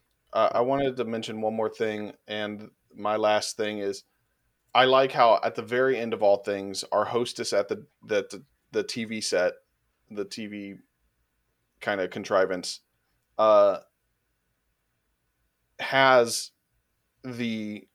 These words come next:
the, the dish, ha-, has the, the offering to the audience who's not picking up on the nuance that literally every single skit this entire movie has been about the meaning of life. And even in that moment,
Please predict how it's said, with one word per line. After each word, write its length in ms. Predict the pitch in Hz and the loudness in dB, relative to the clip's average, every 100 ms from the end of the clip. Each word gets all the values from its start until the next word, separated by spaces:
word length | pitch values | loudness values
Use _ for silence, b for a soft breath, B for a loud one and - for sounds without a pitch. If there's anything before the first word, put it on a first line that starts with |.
| _ _ _ _ | _ _ _ _
the, 800 | 107 90 117 110 110 123 113 110 | -20 -18 -18 -18 -12 -2 -2 -2
the 120 | 113 107 | -8 -6
dish, 460 | 107 87 - - - | -2 -2 -2 -10 -4
ha-, 280 | 120 117 113 | 0 2 2
has 320 | - 120 120 - | 2 2 2 0
the, 180 | 117 - | -8 -8
the 160 | 120 - | -8 0
offering 400 | 104 104 110 110 | 2 2 -2 -8
to 80 | 117 | -10
the 100 | 110 | -2
audience 400 | 107 110 110 - | 0 -2 -6 -10
who's 160 | 110 | -8
not 280 | 110 107 - | -2 -2 -2
picking 280 | - 110 104 | -12 -8 -4
up 160 | 101 | 0
on 100 | 113 | 0
the 80 | 95 | -2
nuance 380 | 104 104 110 113 | -8 -4 -4 -4
that 160 | 95 98 | -6 -8
literally 440 | 110 110 104 98 | -8 -8 -6 -6
every 180 | 104 107 | -6 -6
single 220 | - 107 | -8 -8
skit 320 | - - 110 | -8 -8 -8
this 160 | 110 - | -8 -10
entire 260 | 104 101 101 | -6 -6 -6
movie 260 | 104 98 | -10 -10
has 220 | - 101 | -8 -6
been 120 | - 117 | -4 0
about 180 | 117 | 0
the 60 | 123 | 0
meaning 220 | 120 127 | -6 -4
of 60 | 127 | 2
life. 200 | 135 151 _ _ _ _ _ - | 0 0 _ _ _ _ _ -6
And 200 | 131 143 | -6 -4
even 260 | 180 190 175 | -2 0 2
in 60 | |
that 120 | 160 113 | 2 2
moment, 400 | 120 151 180 | 0 0 -2